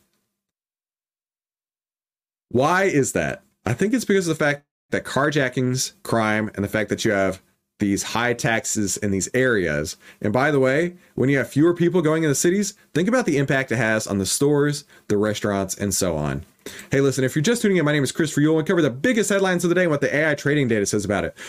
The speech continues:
So if you're interested in that too, be sure to definitely hit the subscribe button down below.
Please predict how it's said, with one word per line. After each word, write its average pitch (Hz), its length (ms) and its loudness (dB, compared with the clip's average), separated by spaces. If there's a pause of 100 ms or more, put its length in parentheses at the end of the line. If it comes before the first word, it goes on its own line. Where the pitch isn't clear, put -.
So - 120 0
if 113 100 -2
you're 147 160 2
interested 151 340 -2
in 139 60 0
that 143 160 -2
too, 160 100 0
be 147 80 0
sure 285 140 0
to 285 60 0
definitely 151 240 0
hit 156 120 0
the 135 60 -2
subscribe 107 640 0
button 85 220 -4
down 98 180 0
below. 92 300 -2